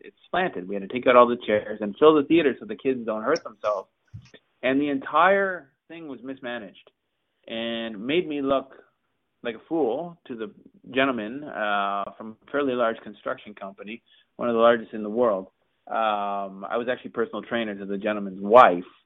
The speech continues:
Um, you know, made me look pretty bad. They obviously understood what had happened and it wasn't me. However, uh, it opened up my eyes. So then, shortly thereafter, the, the group of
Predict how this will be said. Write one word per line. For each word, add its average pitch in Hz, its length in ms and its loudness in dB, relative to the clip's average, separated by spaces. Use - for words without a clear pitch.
Um, 95 1300 -2
you 139 100 0
know, 104 220 2
made 147 200 -2
me 139 80 2
look 143 140 2
pretty 110 140 -10
bad. 104 160 -4
They 160 80 0
obviously 151 300 0
understood 117 440 -12
what 110 140 -10
had 104 140 -14
happened 113 380 -8
and 104 160 -14
it 101 120 -16
wasn't 110 400 -10
me. 131 300 -6
However, 110 1040 2
uh, 110 320 -4
it 143 120 -2
opened 165 240 2
up 151 80 2
my 135 120 -4
eyes. 143 260 -2
So 139 140 0
then, 143 400 -2
shortly 139 260 -2
thereafter, 117 680 -6
the, 113 240 -8
the 117 80 -12
group 143 260 -4
of 110 240 -2